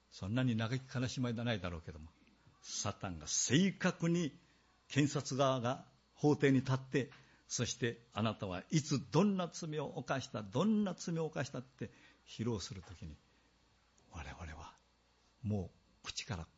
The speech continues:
言葉を出すことができなくなる。だからね、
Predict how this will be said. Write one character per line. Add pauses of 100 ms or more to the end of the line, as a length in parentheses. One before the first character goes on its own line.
言
葉
を (420)
出
す
こ
と
が (180)
で
き
な
く
な
る。 (3750)
だ
か
ら
ね、